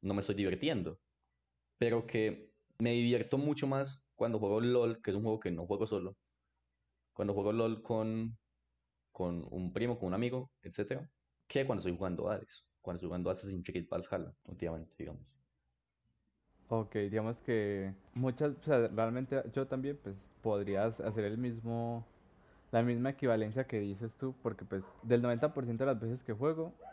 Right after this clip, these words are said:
Speaker 2: bueno, que juego para divertirme, lo hago con amigos, normalmente. Pero, pues, digamos que el otro resto no lo hago, pues,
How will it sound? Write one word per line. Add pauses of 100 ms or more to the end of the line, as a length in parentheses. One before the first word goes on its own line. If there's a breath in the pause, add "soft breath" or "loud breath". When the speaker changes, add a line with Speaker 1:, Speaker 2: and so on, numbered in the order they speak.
(960)
Speaker 2:
bueno,
que
juego
para
divertirme,
lo
hago
con
amigos, (140)
normalmente. (260)
Pero,
pues, (240)
digamos
que (540)
el
otro
resto (280)
no
lo
hago, (340)
pues,